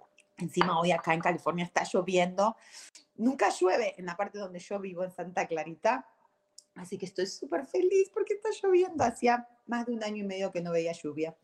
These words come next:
Un año, sí, un año y pico. Entonces, ¿cómo,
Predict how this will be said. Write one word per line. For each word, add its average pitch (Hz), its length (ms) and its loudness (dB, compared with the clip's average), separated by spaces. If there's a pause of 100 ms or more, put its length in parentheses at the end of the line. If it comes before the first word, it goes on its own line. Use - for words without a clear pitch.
(420)
Un 196 200 2
año, 160 260 -6 (300)
sí, 196 140 0
un 175 120 -2
año 180 160 0
y 175 60 -2
pico. - 340 -4 (640)
Entonces, 240 640 6 (1500)
¿cómo, 285 440 2